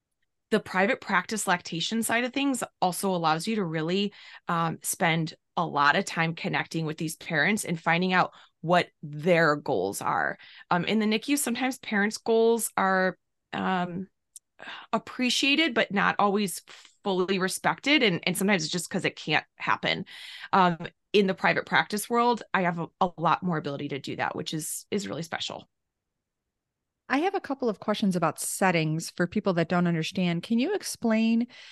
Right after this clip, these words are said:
Speaker 2: the types of babies you would see in a level three nicu? And then when you are in your private practice, are you seeing people in their homes or in an office?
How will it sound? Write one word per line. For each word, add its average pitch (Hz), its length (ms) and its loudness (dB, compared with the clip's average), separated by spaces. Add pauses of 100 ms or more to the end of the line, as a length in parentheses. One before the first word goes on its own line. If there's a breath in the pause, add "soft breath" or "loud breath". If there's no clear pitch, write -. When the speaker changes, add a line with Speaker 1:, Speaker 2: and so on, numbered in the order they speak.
(260 loud breath)
Speaker 2:
the 190 100 4
types - 540 0
of 170 160 -4
babies 175 340 0
you 175 80 -2
would 160 160 -4
see 220 420 -4
in 214 120 -2
a 185 60 0
level 180 280 0
three 202 260 -4
nicu? 269 600 0
And 202 200 2
then 196 360 2
when 190 260 -2
you 233 400 0
are 175 460 0 (140)
in 170 340 -2
your 156 180 -2
private 196 460 0
practice, 175 680 0
are 180 140 0
you 180 160 0
seeing 185 320 -2
people 185 560 -2
in 180 200 -2
their 160 160 -2
homes 320 360 -4
or 196 100 0
in 175 60 0
an 165 100 -2
office? - 520 -8